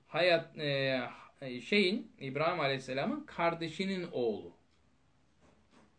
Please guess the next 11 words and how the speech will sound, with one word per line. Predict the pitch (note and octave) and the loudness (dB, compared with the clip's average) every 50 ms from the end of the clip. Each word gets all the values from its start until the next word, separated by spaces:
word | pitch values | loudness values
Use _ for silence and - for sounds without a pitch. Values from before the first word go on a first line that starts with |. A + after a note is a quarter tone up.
| _ _ _ _ _ _ _ _ _ _ _ _ _ _ _ _ _ _ - | _ _ _ _ _ _ _ _ _ _ _ _ _ _ _ _ _ _ -2
Allah | B2+ B2 B2+ C3+ D3+ F#3+ G3+ - | 0 0 4 6 6 6 4 4
kendisini | - D3+ C#3 C#3 B2+ A#2+ - C#3 B2+ | 0 -2 -2 -2 -4 -6 -6 -6 -4
İbrahim | A2+ A#2+ A#2+ B2 B2 B2+ C#3 D#3+ D#3 C3 | -4 -4 -4 -2 0 0 0 -2 -2 -4
Aleyhisselam | A2 A2 G#2+ G#2+ G#2+ - A#2 B2+ D#3 F#3 G#3 E3+ | -4 -4 -4 -6 -6 -8 -6 -4 -2 -2 -2 -4
hayattayken | C#3 B2 B2+ C3 B2+ A#2+ - - C3+ A#2+ G#2 - - A2 G#2+ G#2+ - | -4 -4 -2 -2 -2 -4 -4 -8 -8 -8 -8 -8 -8 -8 -8 -8 -6
pek | E3+ F#3 - - - - | -6 -6 -6 -6 -10 -10
büyük | A#2+ A2+ A2+ A2+ - | -10 -10 -10 -10 -8
bir | A2+ A2 A2 - | -10 -10 -10 -6
topluma | - C#3+ C#3 - - B2+ C3+ F#3 G#3 - | -8 -8 -8 -8 -10 -8 -6 -6 -6 -6
peygamber | C#3 C3 C3 B2 C3+ C#3 C#3 C#3 C#3 C#3 B2+ - - | -6 -6 -6 -4 -2 -2 -2 0 0 -2 -2 -2 -8
olarak | - G2+ G2 G#2+ C3+ G3 B3+ B3 - - | -12 -10 -6 -2 0 0 0 -2 -4 -10